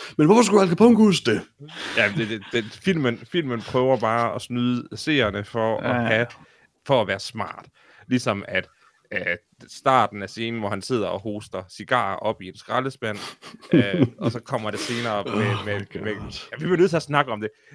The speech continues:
Speaker 2: Al Capone går rundt i over halvdelen af filmen med en gulerod i munden og lyder som Snor Snup.
Speaker 1: Det er måske
Speaker 2: Altså
Speaker 1: det eneste, jeg kan lide i den her film, vil jeg
Speaker 3: E T.
Speaker 1: sige. Sådan
Speaker 3: E T.
Speaker 1: rigtig kan lide. Jeg, jeg, jeg, jeg kunne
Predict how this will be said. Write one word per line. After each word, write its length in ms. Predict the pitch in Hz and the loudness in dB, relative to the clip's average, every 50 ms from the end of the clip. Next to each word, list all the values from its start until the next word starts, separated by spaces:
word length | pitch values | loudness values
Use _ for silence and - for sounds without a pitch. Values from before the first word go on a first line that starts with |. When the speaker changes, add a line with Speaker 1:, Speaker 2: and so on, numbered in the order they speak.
| 131 - | -6 -2
Speaker 2:
Al 120 | 147 160 156 | 0 0 2
Capone 460 | 175 170 - - 170 185 190 202 208 | 0 0 0 2 4 4 4 4 2
går 100 | 190 156 | 0 0
rundt 280 | 131 156 185 196 - - | 0 0 -2 -2 -2 0
i 20 | |
over 100 | 147 - - | 0 0 0
halvdelen 340 | 143 127 151 170 175 175 135 | 0 0 0 0 0 0 -2
af 60 | 127 | -2
filmen 280 | 117 - 185 143 127 113 | -4 -6 -6 -8 -6 -4
med 80 | 117 117 | -4 -4
en 80 | 117 | -4
gulerod 520 | - - 170 180 202 190 147 131 123 123 127 | -4 -2 4 6 6 6 6 6 2 2 2
i 40 | |
munden 340 | 123 139 156 156 123 113 110 | 2 2 0 0 0 -2 -4
og 120 | - 123 139 | -4 -4 -2
lyder 200 | 156 170 143 120 | 0 0 0 0
som 160 | - - 113 | -2 -4 -8
Snor 220 | - 117 110 101 | -6 -6 -4 -4
Snup. 240 | 95 101 113 104 95 | -4 -4 -4 -6 -6
Speaker 1:
Det 500 | - - - _ _ - - - - 131 | -6 -12 -20 _ _ -20 -16 -4 2 4
er 40 | 123 | 4
måske 160 | 135 135 139 | 6 6 4
Speaker 2:
Altså 120 | 123 104 101 | 4 4 4
Speaker 1:
det 60 | 101 | 4
eneste, 220 | 110 104 - - 98 | 4 4 2 2 0
jeg 80 | 85 | 0
kan 80 | - 95 | 0 -2
lide 80 | 90 82 | -4 -4
i 20 | |
den 80 | - 82 | -4 -4
her 60 | 80 | -8
film, 140 | - - 73 | -8 -4 0
vil 60 | - 135 | 2 2
jeg 40 | |
Speaker 3:
E 20 | 135 | 2
T. 40 | - | 2
Speaker 1:
sige. 160 | - 110 92 - | 0 -4 -6 -4
Sådan 160 | - - 196 208 | 0 4 4 6
Speaker 3:
E 20 | |
T. 40 | - 185 - | 6 4 2
Speaker 1:
rigtig 160 | 131 110 90 | 0 -4 -4
kan 100 | - 110 | -4 -6
lide. 200 | 90 101 113 113 | -6 -4 -4 -2
Jeg, 60 | 107 - | -2 -2
jeg, 120 | - 120 120 | 0 0 2
jeg, 180 | 120 120 123 | 2 2 2
jeg 100 | 120 120 | 0 0
kunne 140 | 113 117 110 | 0 -2 -2